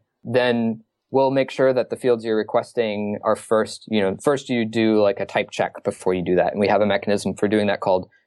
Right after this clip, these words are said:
um, inline fragments, which lets you say, you know, "Hey, I'm gonna fetch something and, uh, I don't know what it is,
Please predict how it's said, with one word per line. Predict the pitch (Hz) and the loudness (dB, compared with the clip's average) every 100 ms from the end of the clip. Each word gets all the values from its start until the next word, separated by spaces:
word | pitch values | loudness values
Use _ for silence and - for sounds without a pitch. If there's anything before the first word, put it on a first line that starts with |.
| _ | _
um, | - 95 - | -4 -2 0
inline | 139 120 110 110 | 2 4 2 0
fragments, | 98 92 98 - - | 0 0 -6 -12 -4
which | 104 - 110 | -4 -2 -2
lets | 98 | 0
you | 101 | -4
say, | - 101 101 101 _ _ _ _ | 0 0 0 -4 _ _ _ _
you | 104 | 0
know, | 98 101 - - | 2 0 -4 -6
"Hey, | 156 170 | 0 4
I'm | 147 143 | 4 4
gonna | 151 143 | 4 2
fetch | - 147 131 | 0 -2 0
something | - 131 135 131 123 120 | -4 -4 -2 0 0 2
and, | 113 110 | 2 4
uh, | 107 107 104 | 4 4 4
I | 120 | 2
don't | 156 | 2
know | 143 123 | 4 4
what | 117 | 4
it | 113 | 2
is, | 104 104 - - | 0 0 -4 -20